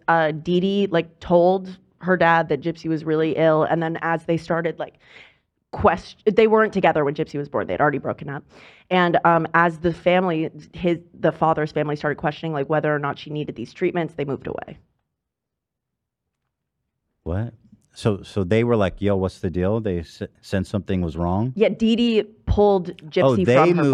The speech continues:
Speaker 1: father.
Speaker 2: away.
Speaker 1: Yes.
Speaker 2: I see. And they're like, "Well, all right. I guess that solves that problem."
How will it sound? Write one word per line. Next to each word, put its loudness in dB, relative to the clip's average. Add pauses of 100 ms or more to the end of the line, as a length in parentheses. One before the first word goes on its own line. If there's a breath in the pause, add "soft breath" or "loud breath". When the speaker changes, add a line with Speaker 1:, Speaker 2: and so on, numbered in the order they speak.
(140)
Speaker 1:
father. 2
Speaker 2:
away. -4
Speaker 1:
Yes. -6 (260)
Speaker 2:
I -6
see. -16 (1600)
And 2
they're 4
like, 2
"Well, -2
all -4
right. -2 (1120)
I -8
guess -4
that -2
solves -2
that -4
problem." 2